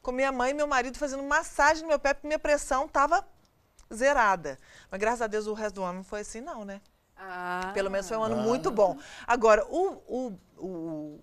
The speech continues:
Speaker 1: Réveillon, que foi o melhor pra mim, assim, ah, sempre Réveillon é muito bom, né? A gente tem sempre uma história bacana. Mas quando eu era criança, uma vez meu pai me perguntou assim: Angélica,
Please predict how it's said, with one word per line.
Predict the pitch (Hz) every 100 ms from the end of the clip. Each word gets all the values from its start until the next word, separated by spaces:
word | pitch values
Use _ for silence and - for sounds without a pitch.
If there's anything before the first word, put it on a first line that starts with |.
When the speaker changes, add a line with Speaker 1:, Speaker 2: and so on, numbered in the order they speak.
| -
Speaker 1:
Réveillon, | 185 240 214 196 220
que | 214
foi | 247 233
o |
melhor | 226 196 175 202 262
pra | 254 190
mim, | 165 202 226
assim, | 175 - 170 151 - - - - -
ah, | 156 - - _ - -
sempre | - 523 440
Réveillon | 359 240 240
é |
muito | 233 240 254
bom, | 156 151
né? | 170
A | 208
gente | 208
tem | 220
sempre | 208 233
uma | 247
história | 240 233 233
bacana. | 233 - 143 139 - - -
Mas | 214
quando | 320 330
eu |
era | 311 277
criança, | 240 208 190 240 - 156 135 - _ - -
uma | 185
vez | 185 196
meu | 202
pai | 196 196
me | 190
perguntou | 185 185 190
assim: | 247
Angélica, | 269 311 277 226 240